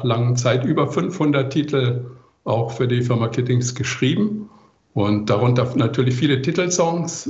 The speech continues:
Bibi Blocksberg, Benjamin Blümchen, Bibi und Tina, Leo Lausemaus, Xanti, der kleine Fuchs, aber auch viele andere.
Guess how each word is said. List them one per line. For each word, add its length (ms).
Bibi 180
Blocksberg, 840
Benjamin 480
Blümchen, 960
Bibi 240
und 220
Tina, 760
Leo 220
Lausemaus, 960
Xanti, 460
der 140
kleine 340
Fuchs, 240
aber 160
auch 160
viele 260
andere. 540